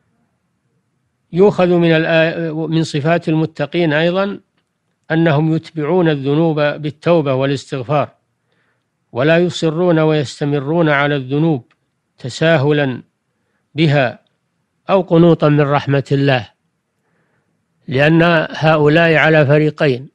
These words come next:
الفريق الأول من يت-، من يتمادى في المعاصي تساهلا أو يعتمد على الرجاء، كما هو فعل، كما هو فعل المرجئة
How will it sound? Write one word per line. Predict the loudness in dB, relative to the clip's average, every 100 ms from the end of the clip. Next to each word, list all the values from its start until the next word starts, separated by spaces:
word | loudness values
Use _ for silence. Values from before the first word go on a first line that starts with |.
| _
الفريق | -12 -4 -2 -2
الأول | -2 0 2 4 2 -2 _ _ _ _ _ _ _ _ _ _ _ _ _ _ -4
من | 2 4
يت-، | 2 2
من | 0 2 2 2
يتمادى | 2 0 0 0 2 2 4 4 2 2
في | 2
المعاصي | 0 0 2 0 -2 -8
تساهلا | -4 -2 2 2 2 0 -2 -6 _ _ _ _ _ _ _ _ _ _ _ _ _ 0
أو | 4 6
يعتمد | 4 2 2 2 2 2
على | 2 2
الرجاء، | 2 2 2 2 0 _ _ _ _ _
كما | -2 0
هو | 4 4 2
فعل، | 0 0 2 2 0 -6 -12 _ _ _ _ _ _ _ _
كما | 0 2
هو | 4 4
فعل | 4 2
المرجئة | 4 4 4 2 0 -2 -4 -6